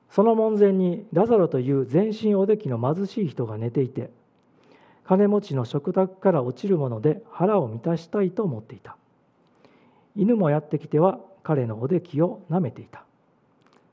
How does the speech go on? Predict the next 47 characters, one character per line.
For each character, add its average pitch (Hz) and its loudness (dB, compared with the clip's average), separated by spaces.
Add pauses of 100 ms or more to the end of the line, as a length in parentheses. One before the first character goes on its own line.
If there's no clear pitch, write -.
(720)
さ 220 4
て、 - -2 (960)
こ 196 2
の 226 4 (120)
貧 233 -4
し 254 -4
い 190 -2
人 135 -2
は 117 0
死 131 -8
ん 123 -2
で、 123 0
御 156 -2
使 240 0
い 247 0
た 226 0
ち - -8
に 123 -2
よ 123 -2
っ 120 -6
て 175 0 (120)
ア 151 -6
ブ 185 0
ラ 254 0
ハ 196 -2
ム 139 -2
の 120 -4
懐 180 0
に 208 -2
連 - -8
れ 127 0
て - -10
行 107 -10
か 95 -8
れ 98 -14
た。 - -20 (840)
金 208 4
持 233 2
ち 180 -2
も 170 2
死 - -4
ん 120 -2
で 190 2
葬 123 -4
ら 107 -6
れ 92 -18
た。 - -20